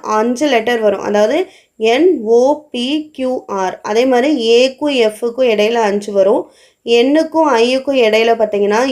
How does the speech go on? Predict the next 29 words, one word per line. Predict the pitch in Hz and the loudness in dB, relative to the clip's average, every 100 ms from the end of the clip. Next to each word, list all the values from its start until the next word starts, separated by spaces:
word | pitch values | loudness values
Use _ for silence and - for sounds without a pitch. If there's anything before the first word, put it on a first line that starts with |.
| 226 | -2
இருபத்தோரு | 254 285 302 285 240 214 | 0 2 2 2 2 2
லெட்டர் | 196 190 226 | 0 0 -4
வரும். | 202 175 175 202 | -2 -4 -6 -14
ஓகேங்களா? | 208 202 233 233 | -8 -2 0 0
So, | 208 226 | -2 -2
இதுதான் | 214 220 254 262 | -2 -2 -2 -2
டிஃப்ரெண்ட். | 220 208 208 208 240 | 0 -2 0 -2 0
அதை | 226 202 | 0 2
வச்சு | 220 214 214 | 0 -2 -4
தான் | 254 | -2
நம்ம | 254 | -2
பாய் | 196 202 220 | -2 0 2
வந்து | 233 220 220 | 0 -2 -2
கண்டுபிடிக்கணும். | 202 196 196 185 190 294 - _ _ _ | -2 -2 -6 -6 -4 -4 -6 _ _ _
So, | - 262 | -4 -2
ஆப்ஷனில் | 269 262 294 262 233 | -2 0 0 0 2
போட்டு | 240 233 | 0 0
பாருங்க. | 226 220 208 233 370 - _ _ 214 | 0 2 2 2 0 -6 _ _ -6
பி | 262 294 | -2 2
இருக்கு. | 262 226 311 339 | 2 0 -2 0
So, | 294 240 214 | 2 2 2
பியிலேருந்து | 262 285 294 269 240 226 233 247 339 440 - | 0 2 2 2 2 2 2 2 2 2 -2
அஞ்சு | 226 226 226 247 254 285 | -6 -2 0 0 0 0
லெட்டர், | 247 226 262 254 | 0 0 -2 0
அஞ்சாவது | 226 214 233 262 | 0 0 0 0
லெட்டர் | 247 214 226 226 | 0 0 0 0
வந்து | 208 208 240 | 0 2 0
ஜி | - 226 | 0 -2
வரும். | 208 196 180 | 0 -2 -4